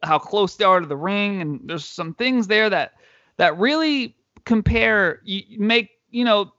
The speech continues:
N X T and A E W really are on the same level, and A E, and, and N X T blows it out of the water. But let's go back to, back to the first match.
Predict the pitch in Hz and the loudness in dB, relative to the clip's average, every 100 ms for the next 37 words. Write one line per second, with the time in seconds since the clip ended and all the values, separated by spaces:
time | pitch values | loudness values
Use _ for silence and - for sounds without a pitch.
0 | - 247 277 - 269 233 208 214 214 214 | -4 -2 -2 -4 -6 -4 -2 -4 -2 -2
1 | 214 196 160 220 254 214 208 196 147 165 | -2 -4 -6 -4 0 4 4 4 2 -4
2 | 156 165 170 170 180 160 151 151 190 190 | -6 -6 -6 -4 -2 -2 -2 0 -2 -2
3 | 190 - 170 160 143 170 208 233 160 - | -8 -10 -4 -4 -2 0 2 2 0 -4
4 | - 277 240 156 139 _ _ 170 180 160 | -12 -8 -6 -8 -10 _ _ 0 2 4
5 | 151 139 139 160 127 - - - 170 240 | 2 2 2 2 2 -4 -20 -4 2 2
6 | - 226 220 185 - 147 170 185 170 - | 2 2 2 0 -2 -14 0 2 2 0
7 | - _ _ - 214 190 - 160 - 135 | -18 _ _ -4 -2 -2 -2 -2 -2 -8
8 | 104 - | -10 -12